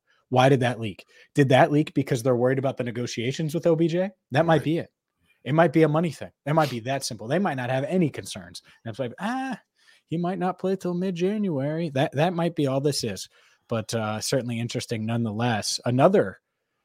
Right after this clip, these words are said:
Speaker 1: storyline, and we're just loaded. Tuesday was busy, busy, busy. O B J's former quarterback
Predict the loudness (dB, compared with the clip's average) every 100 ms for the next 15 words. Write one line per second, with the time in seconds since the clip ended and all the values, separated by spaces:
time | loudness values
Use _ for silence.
0 | _ -12 -2 2 2 2 0 0 0 -2
1 | -4 0 2 2 -2 -20 _ _ 0 2
2 | 4 2 2 -2 -2 -2 -2 -4 -4 -2
3 | 2 2 0 -6 _ _ _ _ _ _
4 | _ _ -4 0 0 2 -2 -2 -6 -12
5 | -2 0 0 -2 -2 0 0 -4 -8 -18